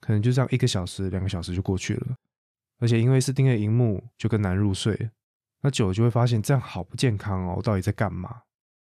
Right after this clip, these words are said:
我的交友圈也没有因此而拓展，而且也不知道为什么，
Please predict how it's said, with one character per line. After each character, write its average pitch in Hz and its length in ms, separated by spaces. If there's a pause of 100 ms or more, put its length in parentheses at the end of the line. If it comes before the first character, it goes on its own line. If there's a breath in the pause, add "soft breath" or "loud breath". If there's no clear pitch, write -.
我 120 120
的 123 60
交 151 200
友 131 40
圈 123 260
也 120 80
没 107 140
有 107 100
因 117 140
此 104 140
而 92 80
拓 107 240
展， 123 360 (460)
而 117 80
且 104 280
也 98 60
不 110 120
知 - 20
道 123 80
为 123 160
什 110 160
么， 95 320